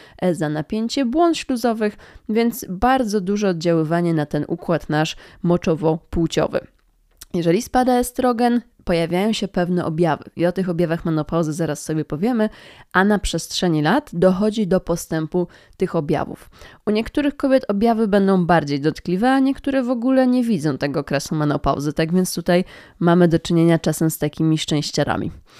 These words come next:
E, do najczęstszych objawów menopauzy należą na pewno, y, te tak zwane słyn-, słynne uderzenia gorąca, tak? Czyli kobieta znikąd nagle czerwienieje, zalewa się potem.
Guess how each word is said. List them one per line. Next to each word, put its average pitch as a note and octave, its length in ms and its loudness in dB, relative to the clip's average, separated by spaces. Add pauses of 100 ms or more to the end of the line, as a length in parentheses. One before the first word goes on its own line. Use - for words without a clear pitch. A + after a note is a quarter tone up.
(240)
E, E3+ 200 2
do E3 160 2
najczęstszych G#3+ 640 0
objawów G#3 380 0
menopauzy F#3 600 0
należą E3+ 440 0
na D#3 120 -2
pewno, E3 520 0
y, D3+ 440 0
te E3 140 0
tak E3 180 0
zwane F3 340 0
słyn-, E3 400 -2
słynne E3 600 0 (320)
uderzenia F3+ 540 4
gorąca, E3+ 500 2
tak? G3 200 -4
Czyli D#3+ 220 -4
kobieta D#3+ 480 0 (280)
znikąd F#3+ 580 2
nagle D#3 260 0
czerwienieje, G3+ 680 2
zalewa E3 400 2
się - 160 -6
potem. F3 420 2